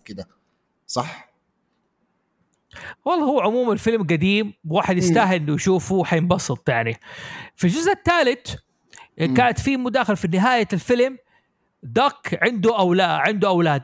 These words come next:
Speaker 2: الأولاد هدول جابوهم فين؟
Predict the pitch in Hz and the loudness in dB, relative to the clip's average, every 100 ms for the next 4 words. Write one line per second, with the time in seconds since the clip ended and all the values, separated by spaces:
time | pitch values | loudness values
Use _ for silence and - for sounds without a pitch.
0 | - 165 185 240 320 294 240 254 285 320 | -4 -2 2 2 2 2 0 4 4 4
1 | 302 - 135 208 220 262 302 254 185 240 | 0 -8 -2 0 2 4 4 2 0 0
2 | 240 269 | 0 0